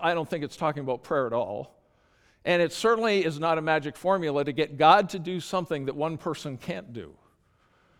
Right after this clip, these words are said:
But we use this all the time in prayer meetings and whatever to say, "Well,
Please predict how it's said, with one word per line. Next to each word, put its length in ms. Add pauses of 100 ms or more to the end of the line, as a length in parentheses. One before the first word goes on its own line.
(360)
But 80
we 160
use 180
this 260
all 380
the 80
time 680 (420)
in 160
prayer 240
meetings 480
and 100
whatever 540
to 80
say, 220
"Well, 180